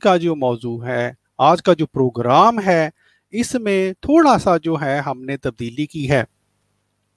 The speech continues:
ایک تو یہ کہ عموماً جو پہلا حصہ ہوتا تھا وہ ہمارا تقریباً، آ، چالیس پینتالیس منٹ، بعض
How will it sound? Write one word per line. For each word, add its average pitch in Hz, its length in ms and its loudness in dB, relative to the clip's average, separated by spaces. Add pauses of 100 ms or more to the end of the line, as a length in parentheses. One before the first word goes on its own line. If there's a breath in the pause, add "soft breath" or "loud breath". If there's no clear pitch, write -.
(100)
ایک 180 220 4
تو 226 120 4
یہ 214 180 4
کہ 233 140 4
عموماً 180 400 0 (560 soft breath)
جو 170 180 2
پہلا 226 540 2
حصہ - 200 -6
ہوتا 175 380 -2
تھا 208 200 -8
وہ 170 260 -8
ہمارا 143 360 -2
تقریباً، 143 580 -8 (720 soft breath)
آ، 143 280 4
چالیس 165 480 2
پینتالیس 156 580 -2
منٹ، 147 300 -6
بعض 139 300 0